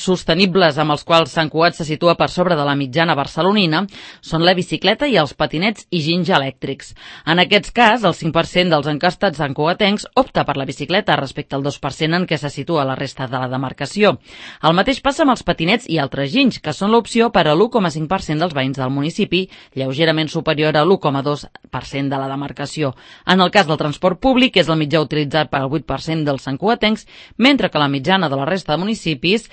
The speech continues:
s'alça gairebé fins al catorze per cent. I obrim, eh, la pàgina política perquè Valents posa al capdavant de la seva proposta a Sant Cugat per a les eleccions municipals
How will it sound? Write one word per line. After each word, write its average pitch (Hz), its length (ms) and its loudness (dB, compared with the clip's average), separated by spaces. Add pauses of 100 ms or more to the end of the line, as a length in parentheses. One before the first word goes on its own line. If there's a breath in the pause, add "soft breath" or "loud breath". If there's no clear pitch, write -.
(140 loud breath)
s'alça 147 460 -6
gairebé 139 500 -2
fins 160 320 -4
al 135 160 -4
catorze 196 460 -4
per 196 140 -4
cent. 127 340 -6 (2250 loud breath)
I 202 140 6
obrim, 220 260 8
eh, 190 400 6
la 180 160 6
pàgina 185 320 4
política 254 480 4
perquè 254 240 4
Valents 196 320 4
posa 196 320 4
al 180 80 6
capdavant 160 460 4
de 156 40 4
la 156 80 4
seva 160 220 2
proposta 156 460 0
a - 20 -14
Sant 151 180 0
Cugat 156 300 2
per 151 160 -2
a 135 80 0
les 139 160 -2
eleccions 139 480 -4
municipals 208 720 2